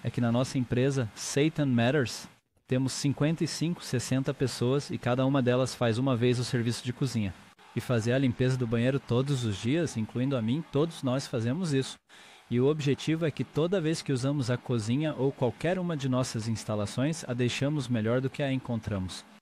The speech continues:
Então, se eu estou na cozinha fazendo uma xícara de chá e derramo um pouco de leite, vou limpar o leite, mas também vou ver que precisa reabastecer o açúcar ou que as colheres não estão no lugar certo.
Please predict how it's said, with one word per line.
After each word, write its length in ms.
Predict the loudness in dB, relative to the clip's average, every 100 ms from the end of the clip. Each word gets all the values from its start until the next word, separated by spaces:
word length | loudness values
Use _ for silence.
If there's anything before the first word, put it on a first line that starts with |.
| -8
Então, 340 | -6 0 0 0
se 220 | -2 0
eu 120 | 0
estou 320 | 0 0 0
na 140 | 2 -2
cozinha 500 | -2 -2 0 0 0
fazendo 460 | -2 -2 0 0
uma 180 | 2 0
xícara 480 | -2 -4 -4 -2 -2
de 80 | -4
chá 340 | -4 0 2
e 60 | 2
derramo 420 | 2 2 2 2
um 120 | 0
pouco 400 | 0 0 0 -2
de 160 | -2 0
leite, 400 | 2 0 -2 -4
vou 200 | 0 2
limpar 420 | 2 2 0 0
o 60 |
leite, 380 | 2 2 2 -2 -4
mas 240 | -2 -2
também 420 | -2 0 2 2
vou 240 | 2 2 0
ver 320 | 0 0 0
que 160 | -2 -4
precisa 580 | -2 -4 -4 -2 -2
reabastecer 920 | 0 0 0 0 -2 -2 -4 -2 -2 0
o 100 | 0
açúcar 640 | -2 -2 -2 -2 0 2
ou 160 | 0
que 160 | 0 -2
as 180 | -2 -4
colheres 640 | -2 0 2 0 0 -2
não 160 | -2 -2
estão 320 | -2 -2 0
no 140 | 0
lugar 400 | 0 0 0 0
certo. 500 | 0 0 0 0 -8